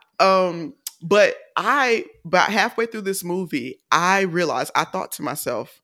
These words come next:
"No, this particular subgenre of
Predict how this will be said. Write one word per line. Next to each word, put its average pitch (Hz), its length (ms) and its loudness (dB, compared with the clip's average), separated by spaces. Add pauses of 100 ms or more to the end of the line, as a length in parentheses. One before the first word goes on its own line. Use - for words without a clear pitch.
(460)
"No, 220 440 -2
this 202 480 -4
particular 214 680 -6
subgenre 147 840 -2
of 123 400 -4